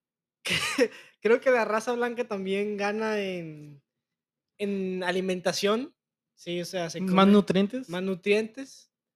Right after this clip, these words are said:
Speaker 2: Menos pollos infectados.
Speaker 1: Menos infectados, sí.
Speaker 2: Menos hormonas en la comida.
Speaker 1: El, creo que la raza blanca también le gana a la africana en
Speaker 2: En cantidad de derechos humanos que tienen en sus manos, güey.
Speaker 1: Tienen más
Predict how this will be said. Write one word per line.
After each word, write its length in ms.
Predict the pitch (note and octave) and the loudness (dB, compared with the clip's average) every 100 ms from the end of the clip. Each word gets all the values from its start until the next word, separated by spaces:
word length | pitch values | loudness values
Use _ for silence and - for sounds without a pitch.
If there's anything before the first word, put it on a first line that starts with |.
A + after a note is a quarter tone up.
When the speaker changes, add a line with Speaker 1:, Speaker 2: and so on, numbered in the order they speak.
| _ _ _ - | _ _ _ -2
Speaker 2:
Menos 340 | E3 F#3+ G#3 | 2 4 4
pollos 760 | - G#3 G#3+ G#3 F#3+ D#3+ - - | 2 4 6 4 4 0 -8 -4
infectados. 680 | F#3+ E3+ D#3 D3 D3+ F3 G3+ _ _ _ | -4 -2 -4 -6 -10 -10 -12 _ _ _
Speaker 1:
Menos 380 | D#3 D#3 D#3 D#3+ | -20 -16 -14 -14
infectados, 600 | D3 C#3+ - D3+ E3 G#3 | -18 -20 -20 -16 -14 -16
sí. 340 | - D3 D#3+ - _ _ | -16 -16 -16 -18 _ _
Speaker 2:
Menos 300 | G3+ G3+ G3+ | 4 6 8
hormonas 380 | F3 E3+ F#3+ G3 | 8 8 6 6
en 60 | F3 | 2
la 60 | |
comida. 480 | D#3 D#3+ G#3 A#3+ - _ _ | 2 2 2 0 -6 _ _
Speaker 1:
El, 580 | G#3+ G#3+ G#3 G3+ G3 F#3+ | -2 2 4 4 0 4
creo 220 | G#3 A3+ | 6 6
que 80 | B3+ | 6
la 100 | A3 | 4
raza 240 | G3+ A3 | 4 2
blanca 240 | A#3 A#3 A#3 | 2 0 0
también 220 | G3+ G3+ | 0 0
le 80 | G#3 | 0
gana 960 | G#3+ A3 A3+ G#3+ G#3 F#3+ F3 D#3+ D3 _ _ _ | 0 0 0 0 0 0 -2 -4 -6 _ _ _
a 180 | F3 F3 | -4 -2
la 320 | E3+ E3 D#3+ | -2 -2 -4
africana 560 | D#3 D#3+ - E3+ F#3+ F#3 | -6 -10 -6 -4 0 0
en 200 | F3+ E3+ | 0 2
Speaker 2:
En 80 | F#3+ | 8
cantidad 400 | A#3 A3+ F#3 G3 | 8 8 6 8
de 140 | B3 | 8
derechos 400 | G3+ G3+ G3+ A3+ | 8 4 4 0
humanos 260 | F#3+ G3 G3+ | 2 2 2
que 120 | E3+ | 0
tienen 240 | F3+ G#3 | 0 0
en 60 | F#3 | -2
sus 120 | D#3+ | -2
manos, 280 | D#3 E3+ D3 | -4 -4 -6
güey. 120 | C3+ _ _ | -10 _ _
Speaker 1:
Tienen 200 | F3+ F#3+ | -4 -2
más 600 | F#3+ F#3 - - - _ | 0 -2 -4 -16 -20 _